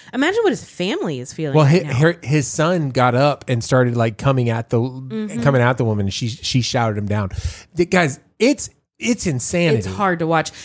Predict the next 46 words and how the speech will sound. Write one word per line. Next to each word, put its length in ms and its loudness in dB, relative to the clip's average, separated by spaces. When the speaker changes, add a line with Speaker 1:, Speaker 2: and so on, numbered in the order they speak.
Speaker 1:
The 120 0
entire 440 0
video, 380 2
including 920 -4
the 540 -6
pastor 480 -6
statement, 640 -8
is 340 -6
available 800 -4
Speaker 2:
I'm 200 2
Speaker 1:
as 60 -14
Speaker 2:
not 260 2
Speaker 1:
well. 200 2
Speaker 2:
interested. 220 -4
Speaker 1:
I 160 0
have 180 -2
no 140 -2
desire 260 -2
to 60 4
Speaker 2:
I 20 6
don't 80 6
wanna 120 4
Speaker 1:
watch 40 4
Speaker 2:
hear 120 6
Speaker 1:
it, 40 4
Speaker 2:
him. 60 0
Speaker 1:
but 160 -2
Speaker 2:
I 20 -4
Speaker 1:
I'm 80 2
Speaker 2:
don't 100 2
wanna, 120 2
Speaker 1:
saying 100 -4
it's 160 2
Speaker 2:
I, 40 -4
Speaker 1:
there. 280 -4
Speaker 2:
yeah, 140 2
I, 280 2
yeah, 200 -2
I'm 100 -4
not 280 2
zero 340 2
percent 320 -2
interested 480 -2
in 140 -2
that. 260 -6
Um, 440 0